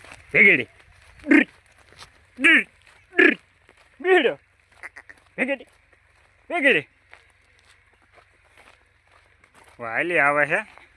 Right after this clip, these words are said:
આપણે હવે થોડાક દોડવા આપણને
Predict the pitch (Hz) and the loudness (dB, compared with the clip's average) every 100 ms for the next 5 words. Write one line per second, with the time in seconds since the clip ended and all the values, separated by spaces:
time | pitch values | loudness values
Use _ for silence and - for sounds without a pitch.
0 | _ - _ _ _ _ _ _ _ _ | _ -20 _ _ _ _ _ _ _ _
1 | 135 123 135 135 139 143 - - - _ | -20 -16 -8 -4 -4 -4 -10 -20 -20 _
2 | _ _ _ _ _ _ _ _ - _ | _ _ _ _ _ _ _ _ -20 _
3 | _ _ _ _ _ _ _ _ _ _ | _ _ _ _ _ _ _ _ _ _
4 | _ 151 143 101 135 175 180 139 131 131 | _ -6 -6 -6 -2 -2 0 0 -2 -8
5 | 147 | -8